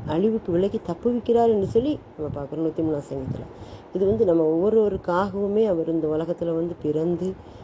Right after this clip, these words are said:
தன்னையே ஒப்பு கொடுத்து சிலுவை மரணத்தின் மூலமாக நம்ம என்ன செய்தார்? அவர், அவருக்கென்று நம்மை முத்திரையாக பிரித்து எடுத்து தெரிந்து கொண்டார் என்று சொல்லி நம்ம பார்க்கிறோம். அதனால நாம் விசுவாசத்தோடு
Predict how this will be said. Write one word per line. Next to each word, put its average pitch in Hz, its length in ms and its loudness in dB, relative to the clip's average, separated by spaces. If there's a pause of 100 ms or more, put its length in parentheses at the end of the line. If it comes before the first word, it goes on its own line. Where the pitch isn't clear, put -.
(160)
தன்னையே 185 640 4
ஒப்பு 151 260 -6
கொடுத்து 170 380 -4
சிலுவை 220 460 2
மரணத்தின் 175 500 2
மூலமாக 156 540 -2 (440)
நம்ம 160 200 2
என்ன 151 140 2
செய்தார்? 147 300 -2
அவர், 135 220 -4 (420)
அவருக்கென்று 202 600 2
நம்மை 156 220 4
முத்திரையாக 190 600 2
பிரித்து 208 400 -4
எடுத்து 185 380 -2
தெரிந்து 214 340 0
கொண்டார் 214 300 0
என்று 180 180 -2
சொல்லி 160 180 -2
நம்ம 143 160 -8
பார்க்கிறோம். - 380 -10 (280)
அதனால 202 220 -2
நாம் 160 180 4
விசுவாசத்தோடு 214 920 2